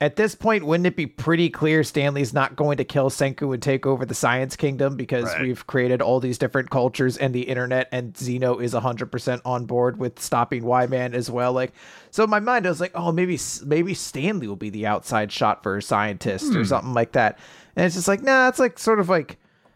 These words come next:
Speaker 1: basically the question just became, came down to, like, Tsukasa and Kohaku. And I was like, "Oh, okay. I guess that's the two who should have been in consideration for it." And then Scientist, it felt like we didn't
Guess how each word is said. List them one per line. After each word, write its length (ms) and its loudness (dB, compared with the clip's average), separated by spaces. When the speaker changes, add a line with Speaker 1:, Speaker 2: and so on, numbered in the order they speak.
Speaker 1:
basically 460 4
the 60 4
question 320 0
just 160 0
became, 460 -2
came 200 0
down 240 2
to, 80 4
like, 180 4
Tsukasa 600 -2
and 100 -4
Kohaku. 400 0
And 100 -2
I 40 2
was 100 -2
like, 220 0
"Oh, 220 6
okay. 440 -2
I 40 4
guess 160 4
that's 460 -2
the 80 2
two 340 0
who 160 0
should 320 0
have 200 0
been 180 -2
in 160 -6
consideration 720 -2
for 280 2
it." 100 -4
And 140 2
then 140 2
Scientist, 600 0
it 140 -6
felt 220 2
like 340 2
we 140 -4
didn't 380 -2